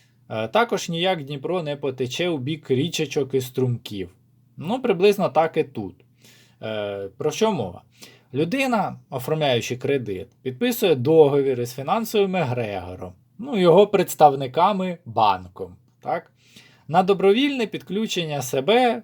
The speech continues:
для відсмоктування грошей. Ну, відповідно, егрегором.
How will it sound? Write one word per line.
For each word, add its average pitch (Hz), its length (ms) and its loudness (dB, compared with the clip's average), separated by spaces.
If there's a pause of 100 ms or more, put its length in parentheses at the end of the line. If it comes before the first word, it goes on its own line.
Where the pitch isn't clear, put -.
для 147 160 2
відсмоктування 156 840 2
грошей. 101 600 -4 (260)
Ну, 127 180 -10
відповідно, 147 500 -2
егрегором. 110 800 0